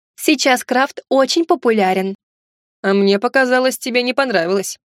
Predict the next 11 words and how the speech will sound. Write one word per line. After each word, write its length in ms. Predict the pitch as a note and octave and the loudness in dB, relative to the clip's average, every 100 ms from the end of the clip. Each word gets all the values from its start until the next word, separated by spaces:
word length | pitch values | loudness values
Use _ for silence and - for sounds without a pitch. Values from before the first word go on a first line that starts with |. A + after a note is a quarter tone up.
| - | -8
усмехнулся 680 | C4+ - C4+ B3+ G#3+ G3+ G3 | -6 -4 -4 -2 -4 -2 -2
Макс, 340 | G3+ C4+ - | 0 -2 -4
обращаясь 560 | A#3 G#3+ G#3+ G#3+ G3 G3+ | -4 -2 -2 0 -2 -2
к 60 | |
Ярославе. 580 | A3+ A3+ A3+ G3 F3+ F#3+ _ _ _ _ _ _ | -4 -2 -2 -6 -10 -14 _ _ _ _ _ _
"Ты 160 | D#4+ D#4+ | -4 -4
всегда 420 | - C#4+ A3+ D4 | -2 -4 0 0
не 160 | F4 | 0
так 260 | C4 G#3+ G#3 | 0 -2 -2
понимал 440 | A3+ G#3 F#3+ F3+ | -2 0 0 -2
меня". 320 | F3+ F#3 F#3+ | -2 -4 -6